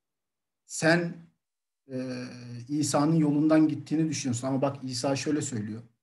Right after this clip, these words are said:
bunu söylüyor, şunu söylüyor. Bak senin kitabında böyle yazıyor, sen böyle inanıyorsun. Senin inancın bir defa senin kitabına uymuyor.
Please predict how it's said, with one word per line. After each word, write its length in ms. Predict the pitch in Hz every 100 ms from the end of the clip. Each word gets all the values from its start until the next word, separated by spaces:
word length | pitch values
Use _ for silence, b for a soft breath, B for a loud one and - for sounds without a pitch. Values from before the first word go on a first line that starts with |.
| _ _ _ _
bunu 180 | 127 143
söylüyor, 320 | - 135 113
şunu 220 | 107 135 139
söylüyor. 280 | 131 110
Bak 80 | 117
senin 260 | - 139 156
kitabında 420 | - 147 151 151
böyle 160 | 165 147
yazıyor, 200 | 120 139
sen 220 | 143 147
böyle 200 | 156 147
inanıyorsun. 500 | 123 120 117 - - _ _ _ _ _ _ _ _
Senin 280 | - 170 190
inancın 440 | 165 165 165 165
bir 40 |
defa 260 | 160 160 151
senin 300 | - 151 170
kitabına 420 | - 147 151 185
uymuyor. 400 | 170 139 110 101